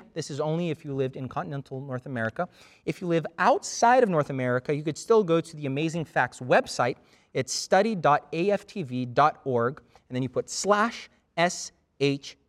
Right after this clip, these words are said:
zero six zero, and then you'll find there a digital download for this lesson and for several others where you can also share with your family members, share with your friends. You could study it yourself.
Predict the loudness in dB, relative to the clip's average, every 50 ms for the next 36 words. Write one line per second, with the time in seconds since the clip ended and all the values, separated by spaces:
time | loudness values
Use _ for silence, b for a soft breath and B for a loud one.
0 | _ -8 -4 0 0 2 2 0 0 -4 _ _ -12 -6 -4 -4 -4 -4 -6 -16
1 | -16 _ -16 -10 -4 0 2 4 4 2 0 -2 -8 b b b b b -6 -4
2 | -2 0 0 -2 -4 -4 -2 0 0 2 2 2 2 2 2 2 0 -2 -6 -4
3 | -4 -4 -4 -4 -4 -4 -4 -2 0 0 0 0 0 -2 -4 -4 -6 -8 -8 -6
4 | 0 2 0 0 2 0 -2 -2 -2 -4 -10 -6 -6 -6 -4 -4 -6 -6 -4 -4
5 | -6 -4 -2 -2 -4 -2 0 0 2 2 2 0 -2 -4 b b b b b -6
6 | -6 -6 -6 -8 -8 -8 -6 -6 -8 -10 -6 -4 -2 -2 -2 -4 -8 -8 -6 -6
7 | -6 -6 -6 -6 -6 -6 -6 -8 -8 -10 b b b b _ -6 -4 -4 -4 -4
8 | -8 -12 -10 -6 -6 -6 -4 -6 -8 -10 b b b b -14 -12 -12 -12 -6 -4
9 | -2 -2 -2 -2 -4 -8 -6 -4 -4 -4 -4 -4